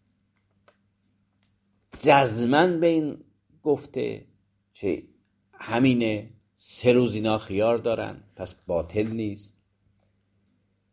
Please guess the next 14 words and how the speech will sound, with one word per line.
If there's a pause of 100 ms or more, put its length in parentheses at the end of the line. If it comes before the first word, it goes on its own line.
(800)
و
در
مفتاح
الکرامه
یه
دلیلی
هم
آورده (560)
که
این (1200)
شارع
با
این
تحدید